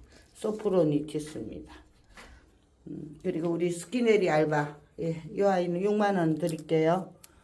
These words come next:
우리 스키네리 알바도 향이 아주 좋고 꽃도 있습니다, 지금. 예, 그렇습니다.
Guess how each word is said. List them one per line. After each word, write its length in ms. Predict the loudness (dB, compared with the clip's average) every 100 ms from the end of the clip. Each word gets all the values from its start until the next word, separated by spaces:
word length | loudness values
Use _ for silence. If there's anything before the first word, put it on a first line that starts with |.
| _ _
우리 180 | -10 -8
스키네리 500 | -8 -2 4 6 6
알바도 960 | 4 4 4 4 4 2 2 4 4 2
향이 300 | 0 0 0
아주 300 | 0 0 0
좋고 440 | 0 0 2 0 2
꽃도 240 | -2 2
있습니다, 580 | 0 0 0 0 0 -4
지금. 480 | -6 -4 -2 -4 -8 -20 -20 -20 -20 -20 -20
예, 60 | -18 -18 -8
그렇습니다. 880 | -6 -6 -8 -12 -10 -8 -8 -10